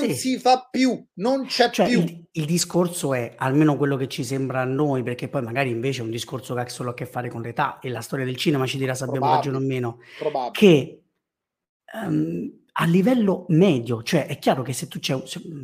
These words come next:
Speaker 1: parli di un grande film, il grande film è grande film adesso come cinquanta anni fa. A livello medio, quel tipo di cura, di amore, di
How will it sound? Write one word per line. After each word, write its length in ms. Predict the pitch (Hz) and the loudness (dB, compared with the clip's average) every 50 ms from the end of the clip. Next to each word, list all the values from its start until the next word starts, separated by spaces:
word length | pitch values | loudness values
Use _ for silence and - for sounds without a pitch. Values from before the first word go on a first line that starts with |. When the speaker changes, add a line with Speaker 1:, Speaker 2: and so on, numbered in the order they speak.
| 117 - | -10 -6
Speaker 1:
parli 260 | 156 147 131 120 135 | -4 -4 -4 -4 -4
di 60 | 123 127 | -4 -2
un 120 | 120 131 | -2 -2
grande 360 | 131 151 151 147 143 151 175 | 0 2 2 2 4 4 2
film, 340 | 151 127 135 143 135 123 123 - | 2 2 0 -2 -2 -2 -4 -6
il 100 | - 120 | -8 -6
grande 300 | 127 139 123 127 127 143 131 | -4 -4 -4 -4 -4 -4 -4
film 240 | 135 139 131 127 117 | -4 -4 -4 -4 -4
è 20 | |
grande 300 | 110 117 113 117 123 143 | -6 -6 -6 -4 -4 -4
film 340 | 127 131 127 120 117 113 120 - | -4 -4 -4 -4 -4 -4 -6 -6
adesso 480 | - 135 127 123 120 120 - - 131 113 | -6 -4 -2 -2 -2 -2 -4 -6 -8 -6
come 180 | - 120 120 | -4 -4 -4
cinquanta 460 | 120 - - 127 - - 120 113 - 113 | -4 -4 -6 -6 -6 -6 -6 -6 -6 -6
anni 160 | 117 117 117 | -8 -8 -8
fa. 200 | 113 - 107 - - _ _ - - - - - - | -10 -10 -12 -12 -12 _ _ -20 -20 -20 -20 -14 -4
A 100 | - 160 160 | 0 2 4
livello 560 | 170 170 185 185 220 285 285 233 190 170 165 | 4 4 6 6 6 6 6 6 6 6 6
medio, 440 | 151 151 135 117 107 107 117 131 131 | 6 4 2 2 -2 -2 -2 -2 -2
quel 240 | 139 147 147 147 151 | 0 0 -2 -2 -2
tipo 300 | 233 247 196 190 175 151 | -2 -2 0 2 0 0
di 380 | 147 147 147 151 160 170 165 - | 0 -4 -8 -8 -8 -8 -8 -10
cura, 640 | - - 180 165 147 135 131 127 127 131 160 - _ | -6 -2 0 0 2 0 0 0 -2 -2 -4 -8 _
di 220 | - 139 135 143 139 | -10 -6 -4 -2 -2
amore, 760 | 135 139 147 143 143 139 135 131 123 127 127 127 123 120 - _ - - - - - - | 0 0 0 0 2 2 2 2 2 0 -2 -2 -4 -8 -14 _ -20 -20 -20 -20 -20 -14
di 540 | - 151 147 170 180 180 170 - - - | -6 0 2 4 4 4 4 2 -2 -8